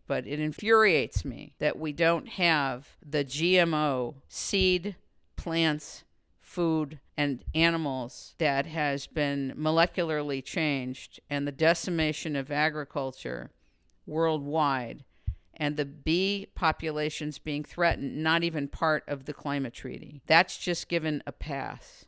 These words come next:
Or geoengineering, which is dumping down the most toxic things on human and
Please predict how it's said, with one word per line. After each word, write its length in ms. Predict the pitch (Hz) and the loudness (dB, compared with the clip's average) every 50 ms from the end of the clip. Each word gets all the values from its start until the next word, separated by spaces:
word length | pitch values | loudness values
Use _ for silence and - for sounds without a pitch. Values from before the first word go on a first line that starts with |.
| _ _ - | _ _ 2
Or 200 | 175 185 180 165 | 4 6 6 4
geoengineering, 1160 | - - 196 190 180 180 175 165 175 170 - 170 160 170 185 196 208 180 139 127 131 131 139 - _ | 2 2 4 6 6 6 6 4 2 0 -2 -2 -2 0 0 0 2 0 0 0 -2 -4 -8 -10 _
which 260 | - 175 185 - - | 0 0 0 0 0
is 160 | 180 170 - | -4 -4 0
dumping 400 | - 180 180 185 185 - 185 185 | 2 2 2 4 2 0 -4 -2
down 300 | 165 175 165 165 170 165 | 0 0 0 2 0 0
the 80 | 156 143 | -2 -2
most 320 | 147 139 143 - - - | -4 -4 -6 -6 -10 -14
toxic 760 | - - - 180 185 196 - - - 233 202 - - - - _ - | -12 -4 0 0 0 0 0 -2 -2 -2 -4 -4 -8 -18 -20 _ -4
things 580 | 190 170 160 143 127 127 - - - - - - _ _ _ _ _ _ _ _ | -2 0 0 0 -2 -4 -6 -10 -14 -18 -20 -20 _ _ _ _ _ _ _ _
on 200 | - 147 143 151 | -4 -2 -2 -2
human 500 | 147 156 170 185 185 185 180 175 175 170 | 0 0 0 0 2 0 0 0 -2 -4
and 220 | - 156 151 143 | -4 -4 -4 -4